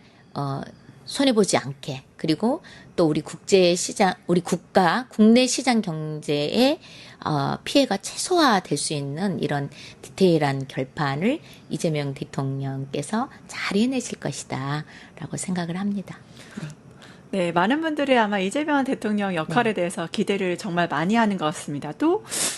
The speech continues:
Speaker 2: 이재명 하면 떠오르는 게 사이다. 어우, 시원해. 이재명을 할 것 같아. 아, 이재명 최고야. 잘하고 있어. 많은 국민들이 정말 기대를 하셨고 대통령의 자리를 만들어주셨죠.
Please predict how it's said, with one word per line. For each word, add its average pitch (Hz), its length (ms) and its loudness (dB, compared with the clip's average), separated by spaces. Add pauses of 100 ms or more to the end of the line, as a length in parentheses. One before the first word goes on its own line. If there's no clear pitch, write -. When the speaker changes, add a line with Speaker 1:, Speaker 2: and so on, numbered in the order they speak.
(180)
Speaker 2:
이재명 262 1040 0
하면 269 420 -2
떠오르는 208 440 0
게 180 120 -4
사이다. 254 580 -2 (280)
어우, 226 160 4
시원해. 233 460 2 (400)
이재명을 262 460 4
할 - 180 -4
것 381 80 -6
같아. 349 280 0 (580)
아, 392 220 2
이재명 311 520 6 (300)
최고야. 269 760 4
잘하고 262 460 2
있어. 190 460 -6 (240)
많은 185 280 -2
국민들이 208 600 0
정말 170 400 -4
기대를 220 340 4
하셨고 233 520 -2
대통령의 277 1120 0
자리를 180 420 -2
만들어주셨죠. 180 920 0